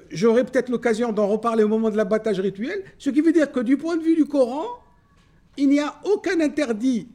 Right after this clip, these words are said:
hormis le porc, puisque le Coran interdit le porc, et le sang, hein, et les viandes sacrifiées aux idoles, eh bien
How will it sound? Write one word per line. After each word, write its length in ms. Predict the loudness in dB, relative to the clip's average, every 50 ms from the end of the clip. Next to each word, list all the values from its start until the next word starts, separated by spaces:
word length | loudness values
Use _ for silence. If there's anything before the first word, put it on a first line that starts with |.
| _
hormis 420 | 2 2 2 4 4 4 6 6 4
le 120 | 4 0
porc, 340 | -2 -4 -8 -8 -8 -10 -8
puisque 220 | -10 -10 -4 -2
le 120 | -2 -2 -2
Coran 320 | -4 -6 -6 -6 -6 -8
interdit 380 | -8 -8 -6 -6 -6 -4 -4 -6
le 60 | -6
porc, 400 | -6 -8 -10 -10 -10 -14 -18 _ _ _ _ _
et 100 | -2 2
le 120 | 2 2 2
sang, 500 | 0 -4 -8 -8 -8 -8 -10 -12 -14 -16 _ _ _ _ _ _ _ _ _ _ -20
hein, 200 | -18 -18 -18 -20 _ _ _ _ _ _ _ _ _ _
et 200 | -2 0 2 4
les 140 | 4 4 4
viandes 580 | 4 2 2 2 0 -2 -2 0 0 0 0
sacrifiées 540 | 0 -2 -4 -6 -4 -4 -4 -4 -2 0 0
aux 80 | 0 0
idoles, 720 | 0 -4 -2 0 2 0 0 0 -2 -4 -6 -6 -8 -12 -20 _ _ _ _ -20 _ _ _ _ _ _ -6
eh 80 | -4 -2
bien 260 | 0 0 0 -2